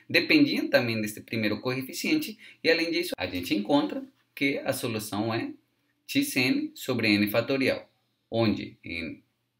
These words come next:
estudos anteriores a gente sabe que isto era a exponencial. Então, neste caso,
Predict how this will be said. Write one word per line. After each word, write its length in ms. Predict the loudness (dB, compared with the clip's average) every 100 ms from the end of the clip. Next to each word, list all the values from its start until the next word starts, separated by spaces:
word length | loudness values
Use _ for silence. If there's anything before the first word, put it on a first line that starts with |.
| _ _ _ _ _
estudos 480 | -8 -4 -2 -2 0
anteriores 580 | 2 2 2 0 -2 -4
a 60 |
gente 280 | -4 -4 -6
sabe 380 | -2 0 0 -2
que 120 | -4
isto 240 | -4 -2 0
era 280 | 0 0 -6
a 120 | -2
exponencial. 680 | -2 -2 -6 -6 -6 -10 -12 _ -2
Então, 560 | 0 4 4 4 -4 -12 -2
neste 340 | 0 2 0
caso, 540 | 2 2 2 -2 -10